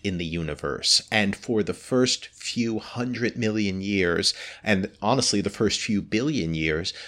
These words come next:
the rate of star formation increased rapidly.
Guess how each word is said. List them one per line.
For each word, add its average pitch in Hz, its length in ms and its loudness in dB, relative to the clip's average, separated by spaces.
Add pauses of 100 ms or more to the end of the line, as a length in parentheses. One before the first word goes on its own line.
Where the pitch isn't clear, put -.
(120)
the 107 100 2
rate 101 360 2
of - 140 0
star 101 340 4
formation 92 680 0 (120)
increased 123 880 -2
rapidly. 85 920 -2